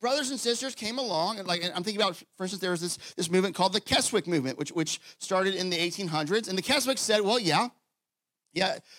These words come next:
like, if, when you become a Christian, you kind of receive the Holy Spirit." Kind of. And this also, this bled into the Azusa Street Revival, which was the birth of Pentecostalism and, and charismatic theology. Um, eh, but the Keswicks, they said, "All right, listen,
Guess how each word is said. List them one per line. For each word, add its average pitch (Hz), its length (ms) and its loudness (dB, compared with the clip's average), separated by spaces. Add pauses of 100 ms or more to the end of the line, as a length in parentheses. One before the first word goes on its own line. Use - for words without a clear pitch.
(200)
like, 175 120 0
if, 190 220 -2
when 185 140 0
you 208 100 0
become 233 240 0
a 254 60 0
Christian, 202 500 0 (380)
you 196 480 -2 (320)
kind 277 320 2
of 190 80 -4
receive 151 260 -2
the 135 80 -6
Holy 123 140 -4
Spirit." - 300 -10 (920)
Kind 254 180 2
of. 143 60 0
And 147 60 -2
this 185 100 0
also, 202 180 2
this 175 180 -2
bled 175 280 2
into 175 240 2
the 147 200 4 (300)
Azusa 170 260 4
Street 170 220 0
Revival, 160 480 2
which 143 160 2
was 131 100 -8
the - 100 -20
birth 151 300 0
of 135 80 -6
Pentecostalism 151 920 -2
and, 135 180 -6
and 127 220 -6 (100)
charismatic 135 460 -4
theology. 110 440 -6 (440)
Um, 147 200 -2 (760)
eh, - 60 -4 (100)
but 185 80 -2
the 185 80 2
Keswicks, 262 340 2
they 220 100 4
said, 196 120 0
"All 208 60 4
right, 226 60 6
listen, 180 240 0